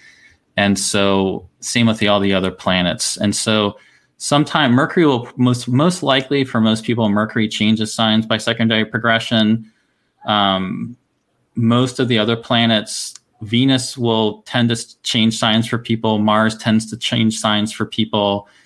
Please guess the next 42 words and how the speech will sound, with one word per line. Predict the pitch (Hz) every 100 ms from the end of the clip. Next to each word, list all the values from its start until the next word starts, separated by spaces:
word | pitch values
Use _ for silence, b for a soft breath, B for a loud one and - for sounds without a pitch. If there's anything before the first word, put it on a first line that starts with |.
| b b b b _ -
Um, | 107 101 95 90 92 - 113 120 _ _ _ _ _ _ _ -
beyond | 117 120 127 117
them, | 117 113 110
Jupiter, | 110 123 123 117
Saturn, | - 120 113 113 107
they | 98
can. | - 113 107 117 120
Pluto, | 120 127 120
Uranus, | 113 110 107 101 101
Neptune | 101 104 - 107
also | 98 110 127 123
can. | 120 123 120 120 120 120 B B B B _ _
But, | 110 104 101 98 104
um, | 104 98 95
it | 101
really | 113 113 104
depends | 104 - 104 104
on | 101
when | 98
you're | 98 95
born. | 98 101 101 95 92
And | 104 98
so | - 113 110
if | 123 120
you're | 131 120
somebody | - 160 143
that | 127
has, | 127 123
like, | 117
an | 110
ephemeris, | 95 - 107 120 143 151 - - b b b b b -
one | 131
of | 127
the | 117
best | 120 117 -
ways | 120 120 120
to | 110
start | - 117 110 98 -
playing | 113 107
around | 101 101 104 107
with | 110 117
this | 117 117 -